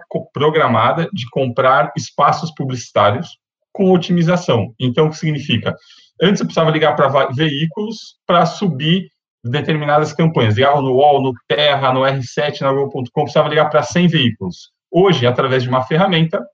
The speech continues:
eu subo em mil sites e utilizando segmentações através de dados. Então, pra mim, a mídia programática veio pra facilitar a compra de mídia e pra deixar mais inteligente, isso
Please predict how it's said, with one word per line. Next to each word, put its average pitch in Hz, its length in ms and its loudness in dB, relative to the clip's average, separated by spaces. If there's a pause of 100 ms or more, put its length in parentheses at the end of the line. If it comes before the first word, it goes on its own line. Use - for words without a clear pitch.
(160)
eu 170 80 0
subo 160 320 0
em 165 80 6
mil 202 160 4
sites - 600 -2 (260)
e 180 80 4
utilizando 160 500 2
segmentações 147 840 -2 (220)
através 135 440 0
de 147 80 -4
dados. 107 280 2 (480)
Então, 135 480 2
pra 135 200 2
mim, 143 100 -2
a 143 80 0
mídia 139 180 -2
programática 127 560 0
veio 123 260 0
pra 120 140 2
facilitar 127 800 0 (220)
a 120 100 -2
compra 120 360 2
de 107 160 2
mídia 165 360 0 (240)
e 160 120 4
pra 160 140 2
deixar 147 260 0
mais 156 180 2
inteligente, 147 760 0
isso 160 400 2